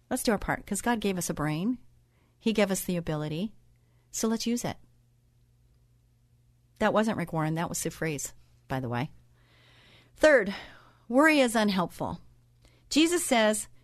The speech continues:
"Can any of you live a bit longer by worrying about it?" Matthew six twenty-seven.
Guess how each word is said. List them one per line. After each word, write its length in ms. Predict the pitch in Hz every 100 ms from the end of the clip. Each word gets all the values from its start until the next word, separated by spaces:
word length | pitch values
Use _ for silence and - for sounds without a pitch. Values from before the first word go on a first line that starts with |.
| -
"Can 200 | 269 254
any 260 | 269 349
of 80 | 349
you 100 | 302
live 280 | 240 233 220
a 60 | 202
bit 300 | 190 254 262
longer 380 | 185 185 233 254
by 140 | 208
worrying 320 | 190 190 190
about 240 | 165 160 156
it?" 200 | 165 - _ _ _
Matthew 420 | 202 202 208 226
six 320 | 214 202 185
twenty-seven. 720 | - 190 175 170 180 160 -